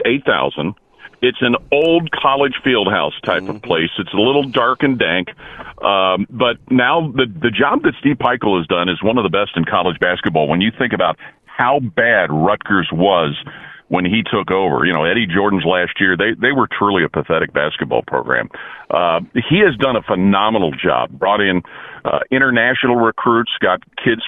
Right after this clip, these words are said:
Speaker 1: from the state of New Jersey, and they play in-your-face, very aggressive, physical defense. Uh, you know, it's like a dental visit when you play against Rutgers, and, and it, it, it is surprising, but when you see how consistent it's been, you know,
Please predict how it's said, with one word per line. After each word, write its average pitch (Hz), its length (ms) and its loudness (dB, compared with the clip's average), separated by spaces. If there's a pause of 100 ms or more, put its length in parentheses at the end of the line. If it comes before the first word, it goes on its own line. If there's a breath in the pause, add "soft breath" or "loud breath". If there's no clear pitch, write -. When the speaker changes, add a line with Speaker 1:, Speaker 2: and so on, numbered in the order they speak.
Speaker 1:
from 113 200 0
the 101 80 0
state 104 260 0
of 90 80 2
New 82 160 4
Jersey, 90 500 2 (460 loud breath)
and 110 280 0
they 107 340 0
play 110 440 2
in-your-face, 113 760 2 (140)
very 104 360 2
aggressive, 85 480 -2 (100)
physical 101 400 0
defense. 82 540 -2 (420 loud breath)
Uh, 78 240 0
you 107 80 -2
know, 92 80 2
it's 87 120 -8
like 113 180 0
a 101 60 2
dental 107 360 0
visit 104 400 -2
when 104 180 0
you 92 100 0
play 98 280 2
against 90 300 -2
Rutgers, 90 480 0
and, 85 180 0 (240 loud breath)
and 135 120 2
it, 131 80 0 (260)
it, 139 240 0
it 143 100 4
is 196 260 2
surprising, 165 680 0
but 131 200 -2
when 117 200 2
you 110 80 2 (100)
see 139 120 2
how 131 160 0
consistent 113 580 -2
it's 101 120 -8
been, 101 220 0 (400 loud breath)
you 110 80 2
know, 107 80 2